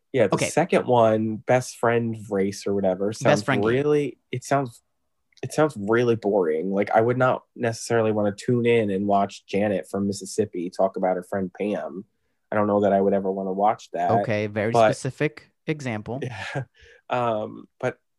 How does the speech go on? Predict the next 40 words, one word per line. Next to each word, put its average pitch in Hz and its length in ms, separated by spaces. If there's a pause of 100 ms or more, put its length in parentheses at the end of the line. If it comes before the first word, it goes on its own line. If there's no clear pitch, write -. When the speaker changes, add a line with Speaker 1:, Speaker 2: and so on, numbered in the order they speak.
(140)
Speaker 1:
I 127 160
feel 147 220
like 156 140
the 127 80
third 151 460
one 123 180
has 127 360
to 113 80
be 110 120
fake. 147 500
How 143 260
would 156 160
they 147 260
ever? 135 600 (1500)
I 135 100
don't 147 120
know. 135 220
I 110 120
think 127 220
the 120 100
expectant 117 520
mother 110 260
one, 92 300
that 101 220
one's, 104 260 (180)
that 113 180
sounds 110 340 (260)
weird, 117 640
and 101 540
I 117 320
just 117 260
feel 107 140
like 101 160
it's 98 160
gotta 95 220
be 95 140
fake. 87 440 (560)
Speaker 2:
All 127 140
right, 120 220
so 147 480